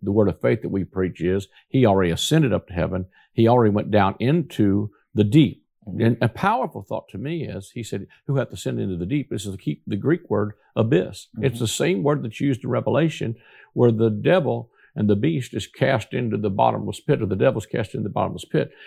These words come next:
Speaker 1: Maybe the finished work of Jesus Christ and the preaching of the finished work of Jesus Christ is what binds the enemy
Speaker 2: Yep.
Speaker 1: of our souls and begins to let us take back houses we didn't build and,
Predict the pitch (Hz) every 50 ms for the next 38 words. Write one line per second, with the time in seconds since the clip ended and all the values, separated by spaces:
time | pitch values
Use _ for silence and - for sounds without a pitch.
0 | - - - 110 107 107 139 185 233 214 147 113 110 113 110 110 110 - - -
1 | 135 147 143 127 104 - - - 127 135 131 113 - - 98 95 107 120 131 127
2 | 110 98 - 98 - - - - - - 165 143 117 - - 104 101 101 - -
3 | 170 214 214 - - - 101 95 92 - - 95 92 92 - - 95 95 - 87
4 | 85 - 104 98 87 92 - - - 101 98 101 101 - _ - - - - -
5 | 117 107 110 117 110 151 90 98 135 165 170 147 123 123 123 107 - - _ _
6 | _ _ _ _ - 104 107 120 131 - 135 160 202 185 127 104 101 104 95 98
7 | - 98 110 127 - 113 113 110 117 113 107 101 - - 143 170 170 139 120 107
8 | 101 - - _ _ _ _ _ - 113 110 113 107 117 117 107 98 110 113 117
9 | 113 110 107 95 - - - 120 - - - 104 101 101 - 120 120 110 98 87
10 | 95 92 95 - - _ _ _ _ - - 113 127 113 101 107 98 90 95 90
11 | 90 110 117 110 104 101 - _ _ _ _ _ _ - - 101 104 101